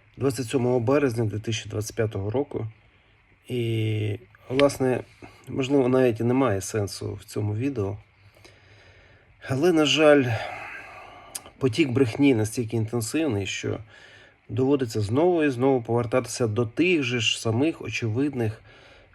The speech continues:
е, рац-, раціональних міркувань і повертати українців у якісь, у якесь раціональне поле.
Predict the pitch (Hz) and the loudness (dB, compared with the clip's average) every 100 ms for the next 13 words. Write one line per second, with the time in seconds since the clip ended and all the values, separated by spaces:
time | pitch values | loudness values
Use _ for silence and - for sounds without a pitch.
0 | - - 104 107 107 107 107 110 113 113 | -18 -10 -8 -6 -6 -6 -6 -8 -8 -8
1 | 113 - - 117 123 110 120 127 123 107 | -8 -10 -6 -4 -4 -2 0 2 2 0
2 | 107 107 - 107 135 151 139 - _ _ | -2 -4 -2 0 0 0 -6 -16 _ _
3 | _ _ _ _ _ - 120 113 113 113 | _ _ _ _ _ -6 -2 0 2 2
4 | 110 110 110 113 - - _ - 135 131 | 2 2 0 -4 -12 -20 _ 2 4 6
5 | 151 151 135 120 120 123 139 151 135 123 | 6 6 6 2 2 2 4 2 2 -2
6 | 110 - 120 117 120 117 110 120 117 - | -2 -8 -6 -4 -2 -4 -2 -4 -4 -8
7 | - - - - 113 110 113 113 113 120 | -12 -12 -12 -8 -6 -4 -4 -4 -4 -2
8 | 113 120 117 110 104 101 - 135 156 131 | 0 0 2 0 -2 -6 0 4 6 6
9 | 110 | 4